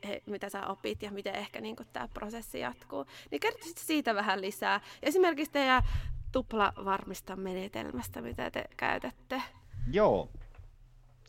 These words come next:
Speaker 2: Joo, tota, joo, mennään, mennään siihen. Mun hei, on pakko vielä palata. Mä pystyn antaa sun, tota, podcastin kuuntelijalle tämmösen niinku neljä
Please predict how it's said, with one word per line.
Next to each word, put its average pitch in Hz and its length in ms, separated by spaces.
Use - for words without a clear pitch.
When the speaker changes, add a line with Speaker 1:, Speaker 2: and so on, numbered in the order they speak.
Speaker 2:
Joo, 123 340
tota, 123 580
joo, 151 220
mennään, 165 440
mennään 175 360
siihen. 143 440
Mun 202 140
hei, 240 140
on 196 80
pakko 247 320
vielä 160 160
palata. 180 380
Mä 143 100
pystyn 175 300
antaa 180 260
sun, 139 200
tota, 135 320
podcastin 131 520
kuuntelijalle 104 540
tämmösen 110 440
niinku 117 400
neljä 143 540